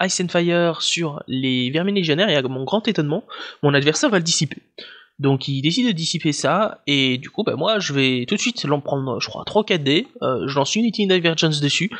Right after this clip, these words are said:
euh, il peut plus le dissiper, et moi, je vais faire direct dix-neuf morts dans cette unité. Donc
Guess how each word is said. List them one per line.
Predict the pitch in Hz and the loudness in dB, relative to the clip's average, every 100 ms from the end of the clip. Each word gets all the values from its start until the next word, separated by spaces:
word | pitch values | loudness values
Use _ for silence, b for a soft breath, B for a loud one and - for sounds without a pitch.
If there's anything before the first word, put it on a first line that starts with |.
| B B B - | B B B -2
euh, | 147 139 131 127 123 - | 2 4 6 4 0 -4
il | 139 127 | -4 -4
peut | 135 | -4
plus | - 214 | 2 2
le | |
dissiper, | 202 - 135 139 165 175 | 2 -2 0 2 4 2
et | - 131 | 2 2
moi, | 151 | 4
je | 156 | 2
vais | 131 | 2
faire | 151 | 0
direct | 135 156 160 - | 2 0 0 -6
dix-neuf | - 240 202 196 190 | 0 2 2 2 2
morts | 180 | 2
dans | 160 | 0
cette | 156 - | -2 -4
unité. | 139 - 85 - - | -6 -6 -8 -8 -16
Donc | - | -20